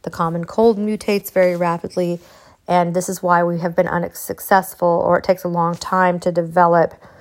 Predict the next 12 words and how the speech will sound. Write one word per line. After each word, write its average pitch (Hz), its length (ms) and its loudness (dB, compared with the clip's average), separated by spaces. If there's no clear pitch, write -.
vaccines, 185 800 0
or 170 380 2
the 170 140 -2
vaccines 175 520 -2
are 170 100 -2
needed 170 400 -2
frequently 202 760 0
because 180 460 0
of 165 240 -6
that 160 280 0
whole 180 240 0
process. - 800 -2